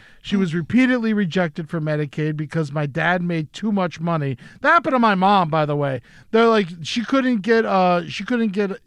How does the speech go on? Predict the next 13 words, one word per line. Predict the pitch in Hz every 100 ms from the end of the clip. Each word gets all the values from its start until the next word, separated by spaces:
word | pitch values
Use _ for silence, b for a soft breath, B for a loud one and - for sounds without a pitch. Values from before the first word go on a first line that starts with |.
| 185 b b b
the | 202
doctor | 165 220 247 269 247
said | - 214 208
that | 175
she | 151 214 220
was | 185 190 185 156 _ b b -
not | 185 226 220
healthy | 214 214 220 196
enough | 185 170
to | 190
work, | 170 190 165 143 - b -
but | 180
then, | 208 196 190